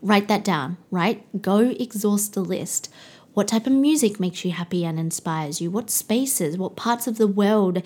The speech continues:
do you feel drawn to go visit, right? Like, I'll give you an example. I feel so drawn, and I have for the past few years, to go to Morocco. And I have no idea why,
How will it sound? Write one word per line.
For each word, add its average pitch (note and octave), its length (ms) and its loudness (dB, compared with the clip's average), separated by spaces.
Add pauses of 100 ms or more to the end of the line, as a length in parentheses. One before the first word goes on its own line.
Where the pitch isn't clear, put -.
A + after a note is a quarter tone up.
(220)
do F#3+ 100 -4
you G#3 160 4
feel G#3 220 6
drawn G3 540 4
to F#3 140 -2
go E3+ 180 0
visit, F3 560 0 (520)
right? F3 500 0 (280)
Like, G3+ 340 4
I'll G#3 100 4
give G#3 200 2
you F#3+ 160 6
an F3 100 4
example. F3+ 680 0
I E3 220 0
feel D#4+ 280 0
so - 420 0
drawn, F#3+ 400 2
and F3 100 0
I F3 60 2
have F3+ 400 0
for F3 480 0 (340)
the F#3+ 120 2
past F#3+ 340 0
few A#3+ 140 2
years, F3 600 0 (160)
to F3 400 2 (120)
go G3 300 2 (140)
to G3+ 380 2
Morocco. A3+ 640 0 (880)
And G#3+ 160 4
I G#3 40 4
have G#3+ 180 6
no A3 160 8
idea B3+ 260 6
why, A3 480 2